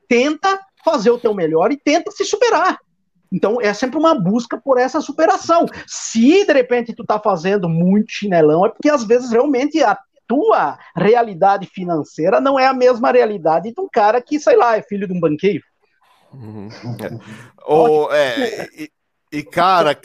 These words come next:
Speaker 2: eu lembro dessa época, a placa captadora era uma fortuna. Um computador
Speaker 1: Tudo
Speaker 2: custava
Speaker 1: era uma
Speaker 2: dois mil
Speaker 1: fortuna.
Speaker 2: dólares, uma placa captadora custava
Speaker 1: Isso.
Speaker 2: mil.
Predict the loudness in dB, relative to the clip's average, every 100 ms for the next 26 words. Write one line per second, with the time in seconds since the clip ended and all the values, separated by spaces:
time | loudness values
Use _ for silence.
0 | 0 0 0 0 0 0 0 0 0 0
1 | -2 -4 -6 -2 -2 -2 -4 -4 -6 -6
2 | -6 -4 -2 -2 0 -2 -4 -8 -14 -12
3 | -12 _ _ -12 -10 -8 -6 -6 -6 -8
4 | -6 -4 -2 0 2 4 2 0 -4 -4
5 | -4 0 0 0 0 -2 0 -2 -2 -6
6 | -6 -6 -4 -2 -2 -6 -8 -6 0 2
7 | 0 -4 -6 -4 -6 -10